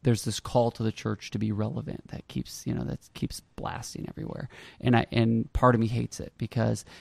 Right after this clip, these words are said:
there's a, there's a movement rising up that says the church isn't relevant, so it needs to become more worldly <laughs> to be relevant. And that's, that's not relevant. Um, the church is relevant because the Word of God is relevant.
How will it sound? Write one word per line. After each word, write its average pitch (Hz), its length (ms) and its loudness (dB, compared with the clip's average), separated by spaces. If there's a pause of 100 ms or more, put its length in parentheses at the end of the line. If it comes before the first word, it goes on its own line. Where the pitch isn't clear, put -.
(140)
there's 113 200 8
a, 110 140 4
there's 107 160 4
a 107 80 4
movement 117 880 6
rising 113 360 0
up 110 140 0 (240)
that 123 240 -4
says 113 360 -2
the 151 100 -4
church - 260 0
isn't 110 240 -2
relevant, 120 460 -2
so 120 100 -4
it - 60 -6
needs 113 240 -2
to - 40 -14
become 117 300 0
more 113 160 0
worldly 117 640 -6 (420)
<laughs> - 440 -4
to 123 100 2
be 117 100 6
relevant. 117 400 2
And 113 100 2
that's, - 240 -4 (320)
that's - 200 0
not - 320 4
relevant. 117 640 -4 (440)
Um, 120 380 4
the 117 140 2
church - 300 -4
is 110 100 -2
relevant 110 400 -2
because 107 200 -2
the 110 60 -2
Word 110 180 0
of - 80 -8
God 117 240 2
is 123 160 2
relevant. - 500 -8